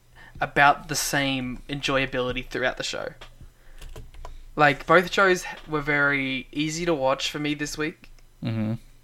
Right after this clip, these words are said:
Speaker 1: but N X T just had the peaks.
Speaker 2: Mm.
Speaker 1: So I'm gonna give it to N X T 'cause that, that, I liked that opening match a lot, and I <laughs> really liked Travis Banks and Gunner for some reason, but I really did like that.
Speaker 2: You
Speaker 1: So I'm
Speaker 2: objectively
Speaker 1: gonna give it to
Speaker 2: wrong.
Speaker 1: N X T.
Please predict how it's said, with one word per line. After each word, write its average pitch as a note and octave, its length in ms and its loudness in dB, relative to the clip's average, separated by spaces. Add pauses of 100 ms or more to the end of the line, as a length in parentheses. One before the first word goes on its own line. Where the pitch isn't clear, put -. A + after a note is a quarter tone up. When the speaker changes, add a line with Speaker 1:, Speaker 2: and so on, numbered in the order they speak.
(140)
Speaker 1:
but C#3+ 280 4
N D3 120 2
X C#3+ 180 -4
T C#3 140 -2
just C3+ 220 -6
had - 260 -6
the C3+ 60 -6
peaks. - 560 -6 (680)
Speaker 2:
Mm. G#2+ 340 -2 (580)
Speaker 1:
So - 140 0
I'm C#3+ 100 2
gonna C#3 160 0
give C3+ 120 -2
it A#2+ 100 0
to - 60 0
N B2+ 80 0
X A#2+ 140 -6
T A2+ 160 -8
'cause C#3+ 160 -10
that, B2+ 220 0 (420)
that, - 300 8 (100)
I C#3+ 80 2
liked D3+ 240 4
that D#3 120 8
opening C#3 220 4
match C3+ 160 2
a C#3+ 40 -4
lot, C3 420 0
and C3 140 -4
I C3 80 0 (120)
<laughs> - 140 -14
really D#3 180 2
liked - 320 0 (140)
Travis - 280 0
Banks F#3 260 -2
and E3 120 -4
Gunner D#3 240 0
for G3 100 -10
some G#3 180 -4
reason, B3 380 -2
but C#3+ 100 -2
I D3 60 4
really D3+ 280 4
did C#3 180 0
like - 260 -4
that. - 240 -6 (320)
Speaker 2:
You - 220 -6 (180)
Speaker 1:
So D3 60 -10
I'm C#3 140 -8
Speaker 2:
objectively C#3 440 4
Speaker 1:
gonna D3+ 120 0
give G#2+ 120 -2
it G#2 80 -2
to - 40 -2
Speaker 2:
wrong. A2+ 80 -4
Speaker 1:
N - 20 -8
X - 140 -14
T. C#3+ 200 -12